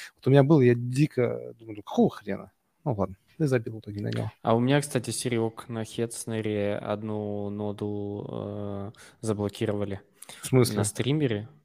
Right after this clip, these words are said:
Speaker 2: Э, да, написали, что нода пыталась там че-то сканировать порты или че-то такое, и заблочили
Speaker 1: Эй.
Speaker 2: ее, да, приш-,
Speaker 1: Эй.
Speaker 2: пришлось делать заявочку. Ну, там напис-,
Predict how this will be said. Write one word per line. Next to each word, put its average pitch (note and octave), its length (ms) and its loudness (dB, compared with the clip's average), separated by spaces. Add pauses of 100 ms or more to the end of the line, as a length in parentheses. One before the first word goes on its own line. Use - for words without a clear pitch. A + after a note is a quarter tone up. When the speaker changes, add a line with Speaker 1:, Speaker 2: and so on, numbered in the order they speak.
Speaker 2:
Э, B2 200 -6
да, A2+ 300 4
написали, A2 440 -2
что G2+ 840 -2
нода B2 360 0
пыталась A2 520 -2
там G2 180 -10
че-то - 400 -18
сканировать G#2 680 -6
порты - 420 -6
или A#2+ 100 -4
че-то - 320 -16
такое, A#2 520 -4 (500)
и G2+ 400 -4
заблочили G#2+ 520 4
Speaker 1:
Эй. G2 80 -4
Speaker 2:
ее, F#2+ 120 -6
да, G2 220 -2
приш-, - 300 -12 (180)
Speaker 1:
Эй. B2+ 180 0
Speaker 2:
пришлось A2+ 340 -2
делать A2 340 -2
заявочку. G#2+ 800 -4 (400)
Ну, D3 80 -6
там B2+ 140 0
напис-, - 300 -4